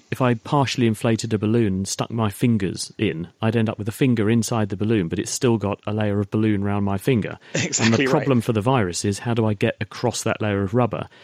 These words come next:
Speaker 1: so
Speaker 2: Yes.
Speaker 1: that I'm really inside the cell?
Speaker 2: Inside, yes.
Speaker 1: So how have,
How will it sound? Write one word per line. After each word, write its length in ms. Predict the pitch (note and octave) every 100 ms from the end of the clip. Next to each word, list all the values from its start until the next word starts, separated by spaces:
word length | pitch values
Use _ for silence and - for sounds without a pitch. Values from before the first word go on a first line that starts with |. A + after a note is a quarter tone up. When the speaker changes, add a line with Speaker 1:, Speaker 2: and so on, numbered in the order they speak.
| -
Speaker 1:
so 200 | - C3+
Speaker 2:
Yes. 80 | A#2
Speaker 1:
that 120 | G#2+
I'm 280 | - G#2+ G#2+ -
really 520 | A2 C3 A#2 F2+ F#2+ - _ _ _ -
inside 540 | B2+ A#2 - A#2 G#2
the 80 | -
cell? 140 | -
Speaker 2:
Inside, 440 | A#2+ - A2+ G#2+ -
yes. 220 | C#3 A2
Speaker 1:
So 80 | D3+
how 220 | C#3 F3
have, 140 | E3+